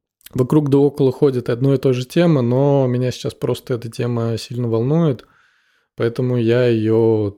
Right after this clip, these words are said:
туда-сюда кручу, жую, обжёвываю и так далее. <laughs>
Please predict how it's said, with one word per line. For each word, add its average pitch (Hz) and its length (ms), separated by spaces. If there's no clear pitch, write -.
туда-сюда 104 880
кручу, 151 680
жую, 131 500
обжёвываю 110 1200
и - 40
так 107 220
далее. 104 320
<laughs> - 400